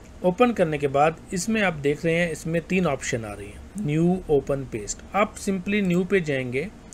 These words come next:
और आप अपने उस फ़ोटो को ब्राउज़ करेंगे, जो फ़ोटो आप, मतलब जिसका आप background remove करना चाहते हैं।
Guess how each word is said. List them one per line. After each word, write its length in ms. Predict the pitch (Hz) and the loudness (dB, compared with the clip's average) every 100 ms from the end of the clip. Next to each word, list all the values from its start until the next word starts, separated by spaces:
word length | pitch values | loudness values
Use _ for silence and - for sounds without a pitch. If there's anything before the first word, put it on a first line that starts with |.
| - - - - - - - - - - - - - - - | -18 -20 -20 -20 -20 -20 -20 -20 -20 -20 -20 -20 -20 -20 -2
और 120 | 180 196 | 6 8
आप 200 | 220 202 | 8 6
अपने 220 | 190 202 | 2 2
उस 160 | 185 | 2
फ़ोटो 340 | - 175 175 220 | 0 2 4 4
को 140 | 233 | 4
ब्राउज़ 340 | 180 156 139 131 | 4 4 4 2
करेंगे, 440 | 131 120 113 123 | -2 -2 -2 -2
जो 240 | 139 139 165 | 2 4 2
फ़ोटो 420 | - 127 120 139 | 2 -2 2 0
आप, 320 | 156 131 143 - - - - - - | 0 0 -2 -4 -20 -20 -20 -18 -14
मतलब 420 | - 123 135 139 139 | -10 -6 -4 -4 -6
जिसका 340 | 143 - 151 | -4 2 2
आप 120 | 131 | 2
background 460 | 123 139 139 147 139 | 2 0 2 -2 0
remove 240 | 131 147 175 | 2 2 2
करना 260 | 160 135 | 0 0
चाहते 300 | 120 113 - | -4 -8 -8
हैं। 120 | 117 | -8